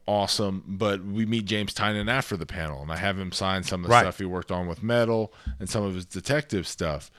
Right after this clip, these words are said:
Speaker 1: And getting to talk to him there, I'm like, "This guy is fucking awesome." Like, he is a nerd and gets, he loves this shit.
Speaker 2: Yeah.
Speaker 1: And really cool getting to talk to him about his new Justice League Dark book coming out. That's gonna be fucking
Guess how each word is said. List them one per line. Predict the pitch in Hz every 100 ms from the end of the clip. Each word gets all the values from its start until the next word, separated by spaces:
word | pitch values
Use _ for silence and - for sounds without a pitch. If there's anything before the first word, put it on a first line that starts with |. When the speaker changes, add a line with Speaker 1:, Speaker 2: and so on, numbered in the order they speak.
| - - - - -
Speaker 1:
And | 98 95 90 87 90
getting | 101 95
to |
talk | 92 101 87
to | -
him | 98 92
there, | 104 92
I'm | 87
like, | 82 -
"This | 110
guy | - 98
is | - -
fucking | 92 - 90
awesome." | 90 110 - 73
Like, | 80 82
he | 90 117
is | 117
a | 101
nerd | 95 104 107 90
and | 87 90
gets, | 107 110 -
he | - 139
loves | 113 98 110 120 117 117 113 101 85 -
this | 101 90
shit. | - - 92 76
Speaker 2:
Yeah. | 92 131 143 - - -
Speaker 1:
And | - 95 82 - - - _ _ _
really | 131 135 170
cool | 147 127
getting | 110 110
to | 104
talk | 95 107 92
to | 113
him | 95
about | 90 87
his | 85
new | 98 92 87
Justice | 82 95 92 87
League | 87 76
Dark | 95 117 113
book | 82 80 -
coming | 92 80
out. | 78 71
That's | 73 -
gonna | -
be | 101
fucking | 82 - - - 82 -